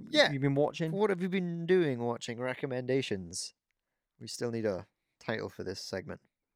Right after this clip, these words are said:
Speaker 1: Anyway, yeah. So I personally,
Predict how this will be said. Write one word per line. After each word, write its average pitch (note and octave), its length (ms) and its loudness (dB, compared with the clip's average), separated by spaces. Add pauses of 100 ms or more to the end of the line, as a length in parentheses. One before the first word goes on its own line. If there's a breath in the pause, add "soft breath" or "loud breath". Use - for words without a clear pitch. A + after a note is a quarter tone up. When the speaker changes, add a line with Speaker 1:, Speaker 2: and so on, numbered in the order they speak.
(560)
Speaker 1:
Anyway, D3 300 6
yeah. D#3 220 10
So C#3+ 260 4
I F3+ 440 6 (320)
personally, C3+ 520 4